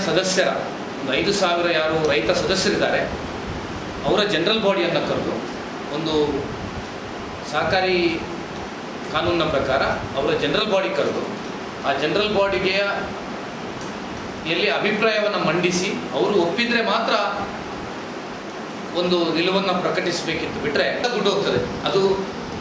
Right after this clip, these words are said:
ಕೋಟಿ ರೂಪಾಯಿ ಹಣವನ್ನ ಸಾಲವನ್ನಾಗಿ, ಮೃದು ಸಾಲವನ್ನಾಗಿ ನೀಡಿದ್ರೆ, ನಾವು ಹಿಂದೆ ಸದಾನಂದ ಗೌಡರು ಮುಖ್ಯಮಂತ್ರಿಗಳಾಗಿದ್ದಾಗ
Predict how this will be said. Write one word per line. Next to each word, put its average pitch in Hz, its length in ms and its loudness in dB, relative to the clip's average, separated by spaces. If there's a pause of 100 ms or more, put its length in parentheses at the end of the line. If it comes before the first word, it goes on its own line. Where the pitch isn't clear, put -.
(440)
ಕೋಟಿ 240 180 4
ರೂಪಾಯಿ 226 320 4
ಹಣವನ್ನ 208 360 2 (1160)
ಸಾಲವನ್ನಾಗಿ, 208 720 2
ಮೃದು 208 220 4
ಸಾಲವನ್ನಾಗಿ 214 640 2
ನೀಡಿದ್ರೆ, 165 320 2
ನಾವು 175 240 4
ಹಿಂದೆ 196 600 0 (960)
ಸದಾನಂದ 220 380 2
ಗೌಡರು 220 240 4
ಮುಖ್ಯಮಂತ್ರಿಗಳಾಗಿದ್ದಾಗ 185 920 2